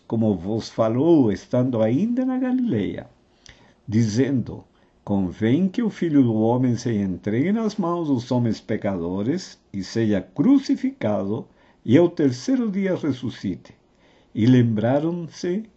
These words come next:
das suas palavras. Pois bem, na cidade de Corinto, o apóstolo Paulo trabalhou durante um ano e meio fazendo tendas.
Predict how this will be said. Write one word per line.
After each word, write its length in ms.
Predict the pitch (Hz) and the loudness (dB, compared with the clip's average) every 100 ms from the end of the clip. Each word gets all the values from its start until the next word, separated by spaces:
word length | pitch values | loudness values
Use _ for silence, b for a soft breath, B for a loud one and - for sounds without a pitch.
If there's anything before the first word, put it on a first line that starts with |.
| _ | _
das 280 | 123 110 98 | -4 -2 -2
suas 500 | - 104 98 107 - | -4 -6 -2 -4 -6
palavras. 840 | _ 98 92 - - - - - _ _ _ _ B B B B B B | _ -8 -6 -10 -14 -20 -20 -20 _ _ _ _ B B B B B B
Pois 180 | - 277 | 0 0
bem, 320 | 196 117 82 69 - _ _ _ | 4 2 2 -10 -20 _ _ _
na 200 | - 202 | -4 -2
cidade 380 | 226 285 302 240 | 0 2 2 0
de 20 | |
Corinto, 760 | 131 120 107 131 139 - - - - _ _ _ _ _ | 0 -2 0 0 0 -4 -14 -16 -20 _ _ _ _ _
o 120 | 113 | -2
apóstolo 500 | 123 123 135 127 117 | -2 0 -2 -2 -4
Paulo 420 | - 117 139 160 117 | -2 0 0 0 -2
trabalhou 560 | - 107 101 101 127 | -2 -2 -2 0 0
durante 380 | 139 120 123 120 | 2 0 -2 -4
um 220 | 113 208 | -2 -2
ano 160 | 269 269 | -2 -4
e 100 | 240 | -4
meio 360 | 123 135 175 143 | -4 -4 -6 -6
fazendo 640 | - 113 98 117 123 127 | -2 -4 -2 -4 -2 -4
tendas. 720 | 117 120 113 101 - - _ | -4 -2 -2 -6 -12 -18 _